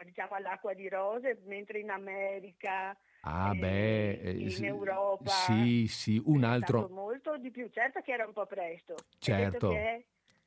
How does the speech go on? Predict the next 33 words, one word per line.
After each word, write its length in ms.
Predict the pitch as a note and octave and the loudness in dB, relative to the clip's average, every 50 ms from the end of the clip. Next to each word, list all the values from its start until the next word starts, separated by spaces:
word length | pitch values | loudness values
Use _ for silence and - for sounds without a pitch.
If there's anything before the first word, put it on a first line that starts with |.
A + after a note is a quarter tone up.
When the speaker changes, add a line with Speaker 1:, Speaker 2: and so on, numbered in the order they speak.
| _ _ _ _ _ _ - | _ _ _ _ _ _ -12
Speaker 1:
nel 240 | G#3+ A3 A3 G#3+ - | -10 -8 -8 -10 -10
sessanta 520 | - G#3+ - - A3+ G3+ A3 B3 A#3+ A#3+ A3 | -12 -14 -10 -6 -4 -4 -4 -4 -4 -2 0
Speaker 2:
Ah, 160 | D3+ D3+ C#3+ | 2 2 0
Speaker 1:
quanti 120 | E3 E3 D3 | 0 -2 0
Speaker 2:
sì, 220 | - - F3+ F3 | 4 6 6 8
Speaker 1:
anni 100 | F3 F3 | 8 8
avrà 140 | E3+ E3+ G3+ | 6 4 2
avuto? 320 | G3 - - - - - B2+ | 0 -4 -8 -10 -4 0 2
Speaker 2:
mm, 260 | B2+ B2+ B2+ B2 A#2 A2+ - _ _ _ _ _ - | 2 4 4 2 0 0 -4 _ _ _ _ _ 0
lui, 480 | A2 B2 C#3+ E3+ F#3 D3+ B2 G#2+ G2+ - - - _ _ - | 4 6 6 6 6 6 4 4 0 -2 -8 -14 _ _ -2
beh, 180 | C3 D#3 E3 C3 | 2 2 2 4
essendo 280 | B2 - D#3 D#3 D3+ C#3+ | 4 4 6 6 6 6
nato, 160 | D3 D#3+ D#3 | 6 6 6
Speaker 1:
Sessantotto. 240 | D#3+ D3+ B2 - C3+ | 4 2 2 2 0
Speaker 2:
essendo 240 | B2+ D#3+ F3 E3+ D3+ | 4 4 6 6 6
nato 220 | D3+ D#3 B2 D3 | 6 6 6 6
nel 120 | C3 C3 C3+ | 6 6 6
ventuno, 720 | E3+ G3 F#3+ A2+ - B2 B2+ C#3+ E3 F3+ E3+ C3+ A#2+ A#2 | 6 6 6 6 4 4 6 6 6 6 6 6 6 6
nel 120 | A2 A2 | 4 4
sessanta 440 | G#2 A2+ G#2 - G2+ F2+ B2 D3 - | 2 2 0 2 2 2 2 2 2
era 140 | - G#2 G2+ | 2 2 2
già 200 | F#2 G2+ F2+ F#2+ | 4 4 2 2
sui, 540 | - - - F#2+ F2 E2+ D#2+ D#2+ D#2+ D2+ D2+ | 2 0 0 2 4 4 4 4 2 2 2
Speaker 1:
Eh, 480 | D2+ D2+ D2+ - - C#2+ - - - - | 2 2 2 2 2 2 2 2 2 2
Speaker 2:
sui 140 | - - D2+ | 0 2 0
Speaker 1:
all'età 80 | D2+ - | 0 2
Speaker 2:
quaranta, 480 | - D#2+ F#2 G#2 C3 F3+ G3 - A3 G3+ | 2 2 2 2 2 2 2 2 2 2
Speaker 1:
giusta. 20 | |
Speaker 2:
insomma. 500 | A#2+ - - F#2 E2 D#2 C#2+ C2+ C2 D#2 - _ _ _ - | 2 2 2 2 2 2 0 -2 -4 -6 -10 _ _ _ -18
Speaker 1:
No, 260 | A3+ G#3+ F#3 F3 E3 | -14 -12 -12 -12 -12
aspetta, 440 | F#3 _ - - E3+ E3 - - - - | -14 _ -16 -14 -14 -14 -14 -14 -16 -14
più 160 | - F3 E3+ | -14 -14 -12
grande, 560 | E3 E3+ D#3 D3 C#3+ D3+ D3+ D#3+ E3+ E3+ E3 | -10 -10 -10 -10 -12 -14 -16 -14 -14 -14 -14